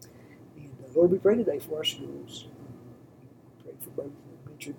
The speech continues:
because they're the closest, but, uh, for schools in, in Boone County, our middle schools, high schools, elementary schools, our, our teachers, all the students. Uh, we lift them up to you. We pray for the superintendent and, and Lord, for schools around the country and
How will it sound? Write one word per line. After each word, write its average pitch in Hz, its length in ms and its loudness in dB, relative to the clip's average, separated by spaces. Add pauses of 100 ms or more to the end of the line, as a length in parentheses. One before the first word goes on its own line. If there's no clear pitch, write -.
because 135 240 -14
they're 143 80 -10
the - 220 -16
closest, - 500 -8
but, - 140 -8 (160)
uh, 123 60 -6 (680)
for 139 220 -6
schools 160 400 0
in, 156 60 -6
in 147 280 -16 (100)
Boone 156 200 -6
County, 147 520 -4
our - 420 -20
middle 160 160 -6
schools, - 420 -6
high 156 140 -2
schools, 147 480 -6
elementary 147 380 -10
schools, 143 500 -8
our, - 320 -18
our - 100 -18
teachers, 143 640 -10 (100)
all 160 140 6
the 151 140 -10
students. - 680 -8 (600)
Uh, - 180 -18
we 160 100 0
lift 170 160 8
them 160 140 -2
up 165 140 -2
to 156 80 -6
you. 151 220 -10 (340)
We - 200 -14
pray 139 140 -10
for - 120 -14
the - 60 -16
superintendent 143 880 -12
and, 120 100 -16 (540)
and - 100 -18
Lord, 147 160 -2
for 143 240 -4 (220)
schools 156 500 -2
around 147 280 -10 (300)
the - 100 -10
country 156 280 -8
and 151 120 -14